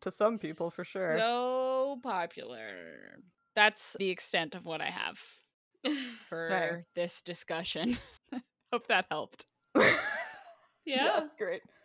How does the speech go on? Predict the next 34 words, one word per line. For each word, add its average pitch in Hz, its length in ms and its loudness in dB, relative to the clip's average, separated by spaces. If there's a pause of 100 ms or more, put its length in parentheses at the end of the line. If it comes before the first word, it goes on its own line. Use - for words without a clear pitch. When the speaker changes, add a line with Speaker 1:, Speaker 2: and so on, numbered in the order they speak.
(360)
Speaker 2:
Yeah. 226 280 0 (1400)
The 226 120 4
only 240 180 6
other 247 160 6
twin 208 280 0
band 180 260 6
I 175 100 4
wanted 170 320 0
to - 60 -14
bring 160 180 -4
up 165 160 -6
was 170 180 -2
Jedward, 156 600 -4
which 160 380 -10
were 160 160 -4
in 156 520 -6 (140)
Eurovision 170 800 -4 (380)
around 165 360 -2
then. 143 140 0
Speaker 1:
Oh. 170 220 2 (340)
Speaker 2:
But, 165 200 -2 (140)
uh, 170 200 0
I 190 80 -4
think 185 200 -10
they're 170 140 -4
slightly, 165 920 -6 (180)
they 180 140 6
only 190 240 2
gained 170 260 -4
popularity 156 560 -2
after - 300 -4
two - 140 -16
thousand - 340 -14
four, - 120 -18